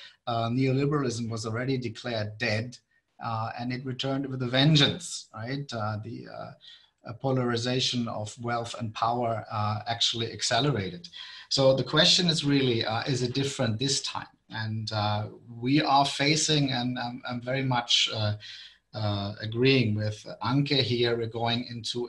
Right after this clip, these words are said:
a massive distribution conflict, uh, over the cost of the crisis. In Europe, it's going to be to the tune of four trillion euros, uh, that have to be paid by someone. And I think we should no, make no mistakes that neoliberals are calling for the next round of austerity.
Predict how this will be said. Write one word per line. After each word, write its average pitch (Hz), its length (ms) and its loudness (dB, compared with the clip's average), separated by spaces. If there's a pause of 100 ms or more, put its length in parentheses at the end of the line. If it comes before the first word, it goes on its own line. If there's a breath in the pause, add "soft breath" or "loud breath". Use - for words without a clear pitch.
a 110 160 -4
massive 127 640 2
distribution 135 760 -2
conflict, 127 800 -4
uh, 110 420 -2
over 110 260 -6
the 110 80 -10
cost - 360 -4
of - 80 -16
the - 80 -20
crisis. 139 640 -2 (460 loud breath)
In 117 160 -2
Europe, 131 440 2
it's 113 180 -6
going 117 260 -4
to 113 60 -2
be 113 280 0
to - 140 -8
the 107 120 -4
tune 120 600 0
of 107 140 -6
four 127 380 -2
trillion 135 800 4
euros, 135 720 2 (360 loud breath)
uh, 117 260 2
that 117 160 0
have 120 260 0
to 117 80 0
be 110 140 2
paid 120 400 -2
by 110 160 0
someone. 170 800 6 (260 loud breath)
And 127 160 0
I 123 60 2
think 131 240 -4
we 120 60 -2
should - 280 0
no, 123 320 -2
make 120 260 -4
no 123 140 -4
mistakes 117 580 -2
that 113 200 -6
neoliberals 117 800 -2
are 107 60 -10
calling 110 440 -4
for 107 220 -6
the 107 80 -6
next 110 400 -4
round 110 320 0
of - 180 -14
austerity. 139 720 4